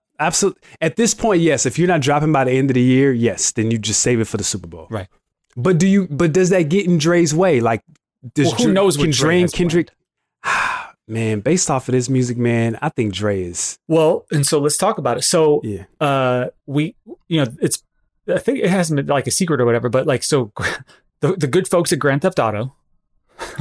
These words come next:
Speaker 2: Rockstar
Speaker 1: Yeah,
Speaker 2: Games.
Speaker 1: Rocks-, Rockstar Games, yes.
Speaker 2: Um, who, as you pointed out in the Patreon post, um,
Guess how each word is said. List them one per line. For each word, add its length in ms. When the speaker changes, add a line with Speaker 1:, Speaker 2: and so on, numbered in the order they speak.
Speaker 2:
Rockstar 400
Speaker 1:
Yeah, 80
Speaker 2:
Games. 80
Speaker 1:
Rocks-, 300
Rockstar 480
Games, 460
yes. 480
Speaker 2:
Um, 460
who, 100
as 140
you 100
pointed 280
out 180
in 60
the 80
Patreon 480
post, 380
um, 500